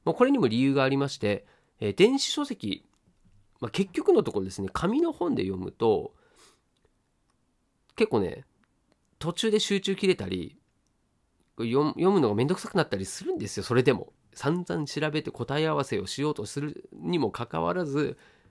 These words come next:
なかなかね、読めないんですよ。はい、それで、電子書籍のいいところは、これね、読み上げ機能っていうものがあったり、はい、あとは、えー、まあ、オーディオブックなんていうものを使う手も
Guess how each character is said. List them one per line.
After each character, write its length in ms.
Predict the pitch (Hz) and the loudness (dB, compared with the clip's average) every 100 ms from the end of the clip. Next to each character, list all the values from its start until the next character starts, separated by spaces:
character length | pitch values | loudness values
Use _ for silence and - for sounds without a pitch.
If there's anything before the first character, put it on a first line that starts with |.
| _ _ _ _ _ | _ _ _ _ _
な 160 | - 170 | 0 2
か 120 | - | 2
な 100 | 165 | 0
か 100 | 175 | 0
ね、 160 | 180 170 | 2 4
読 180 | 151 151 | 4 4
め 160 | 170 | 2
な 100 | 185 | 2
い 80 | 175 | 2
ん 120 | 113 | 2
で 100 | 104 | -2
す 160 | 104 113 | -4 -2
よ。 380 | 107 107 - - | -2 -2 -6 -8
は 140 | 120 | -6
い、 40 | 113 | -6
そ 140 | - | 0
れ 120 | 226 | 0
で、 240 | 247 226 - _ _ _ _ _ _ _ | 2 0 -2 _ _ _ _ _ _ _
電 220 | 101 131 127 | -2 0 0
子 120 | 123 | 0
書 140 | 123 | -2
籍 240 | 113 98 95 | -2 -4 -2
の 100 | 104 | -2
い 60 | |
い 40 | 95 | -2
と 100 | 92 | -8
こ 120 | 92 | -8
ろ 80 | 87 | -2
は、 280 | 123 110 - _ _ _ _ _ _ _ _ _ | 0 -2 -8 _ _ _ _ _ _ _ _ _
こ 100 | - | -6
れ 60 | 95 | -6
ね、 100 | 90 | -4
読 180 | 95 127 | 0 2
み 160 | 160 | 2
上 100 | 170 | 2
げ 140 | 165 160 | 0 -2
機 160 | - | 0
能 140 | 151 104 | 0 -2
っ 60 | |
て 140 | - 98 | -6 -6
い 80 | 98 | -6
う 20 | |
も 120 | 95 | -6
の 100 | 92 | -8
が 140 | 95 - | -12 -8
あ 80 | 107 | -8
っ 60 | _ | _
た 120 | 92 | -14
り、 140 | 82 - _ _ _ _ _ _ _ _ _ _ | -14 -18 _ _ _ _ _ _ _ _ _ _
は 140 | 101 90 | -12 -8
い、 60 | |
あ 100 | - | -4
と 120 | 143 143 | 0 4
は、 260 | 135 107 _ _ | 4 2 _ _
え 240 | 107 98 95 | -4 -2 0
ー、 20 | |
ま 80 | 120 | 0
あ、 40 | - | 4
オ 200 | 175 214 | 6 6
ー 20 | |
デ 80 | 220 | 6
ィ 80 | 220 | 4
オ 60 | |
ブ 100 | 220 | 4
ッ 60 | 226 _ | -4 _
ク 200 | 139 - | -6 -4
な 140 | 131 117 | -2 -2
ん 60 | |
て 100 | 101 | 0
い 60 | 107 | 0
う 60 | 107 | 0
も 120 | 110 | 0
の 80 | 101 | -2
を 80 | |
使 200 | 95 - | -6 -2
う 260 | 113 110 110 | 0 0 -4
手 180 | - 208 | 0 0
も 240 | 101 - | 2 -2